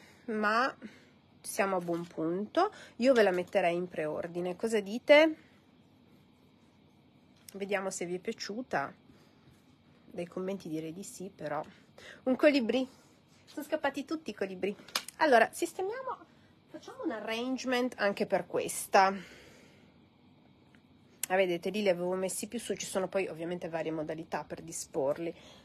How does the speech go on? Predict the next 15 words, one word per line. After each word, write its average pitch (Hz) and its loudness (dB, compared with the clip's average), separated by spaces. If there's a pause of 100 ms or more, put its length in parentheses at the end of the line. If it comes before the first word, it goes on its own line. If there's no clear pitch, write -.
Facciamo 381 -6
la 226 -10
base 240 -8
della 196 -10
card 180 -14 (240)
anche 180 -18
di - -20 (100)
qua. 277 -8 (3250)
La 208 0 (1300)
pieghiamo 180 -2
a 190 -8
cinque 170 -6
e 147 -4
mezzo. 156 -4 (1000)
Bulino. 214 -4